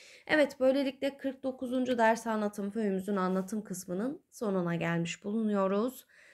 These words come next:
Hemen uygulama ve son adım bir iki testlerini çözerek lütfen bu konuyu pekiştir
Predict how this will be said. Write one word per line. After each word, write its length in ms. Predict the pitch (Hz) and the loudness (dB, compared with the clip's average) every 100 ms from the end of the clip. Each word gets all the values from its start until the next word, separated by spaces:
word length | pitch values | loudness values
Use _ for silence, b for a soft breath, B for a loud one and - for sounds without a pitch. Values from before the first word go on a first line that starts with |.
| B | B
Hemen 400 | 311 277 254 247 | 2 4 4 4
uygulama 800 | 220 220 208 208 208 214 233 214 | 4 2 4 4 4 4 2 2
ve 140 | 202 | 0
son 280 | 202 254 247 | 0 -4 0
adım 380 | 196 180 185 180 | 0 2 0 0
bir 120 | 214 | 0
iki 320 | 202 196 190 | -2 -2 -6
testlerini 520 | 190 196 190 175 175 175 | -2 -4 -4 -4 -4 -4
çözerek 520 | 226 190 170 185 190 | -4 -2 -2 -2 -6
lütfen 400 | 190 - 185 180 | -10 -2 -2 -2
bu 80 | 185 | -4
konuyu 360 | 202 185 170 | -2 0 0
pekiştir 600 | 185 196 - - 202 - | -4 -8 -10 -6 -6 -8